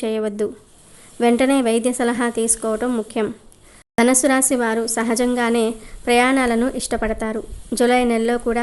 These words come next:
మీకు ప్రయాణ అవకాశాలు లభించవచ్చు. అవి వృత్తి సంబంధితమైనవి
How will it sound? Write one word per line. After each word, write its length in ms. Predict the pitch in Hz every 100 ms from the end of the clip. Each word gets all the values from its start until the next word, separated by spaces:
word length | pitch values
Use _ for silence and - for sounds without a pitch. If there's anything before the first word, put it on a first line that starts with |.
| 240
మీకు 160 | 233 233 226
ప్రయాణ 320 | 220 233 240 220
అవకాశాలు 540 | 220 233 226 226 233 233
లభించవచ్చు. 640 | 226 226 220 220 214 226 - - - _ -
అవి 160 | 247 247 247
వృత్తి 340 | 233 233 - 294 294
సంబంధితమైనవి 880 | 247 233 233 240 240 233 226 226 240